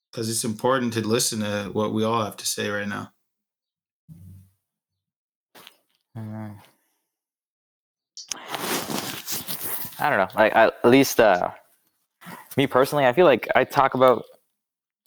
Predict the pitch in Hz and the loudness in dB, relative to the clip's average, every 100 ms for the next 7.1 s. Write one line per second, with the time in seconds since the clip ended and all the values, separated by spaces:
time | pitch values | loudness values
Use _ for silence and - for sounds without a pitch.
0 | _ _ 117 131 - 120 123 113 110 101 | _ _ 4 4 6 4 4 2 2 2
1 | 104 107 107 107 - 101 - 104 104 - | 2 2 2 -2 0 0 0 -4 -4 -12
2 | _ _ _ 120 107 101 101 101 101 107 | _ _ _ -8 -6 -6 -6 -4 -2 -2
3 | 104 101 104 101 101 - 101 110 104 101 | 2 4 4 2 -2 0 0 0 -2 0
4 | 101 101 98 - - - - 113 110 101 | 0 0 -4 -12 -14 -18 -8 -2 0 0
5 | 95 104 101 110 _ _ _ - - _ | 0 2 0 -2 _ _ _ -20 -20 _
6 | _ _ _ _ - 113 120 127 110 - | _ _ _ _ 0 2 2 4 2 2
7 | - | -8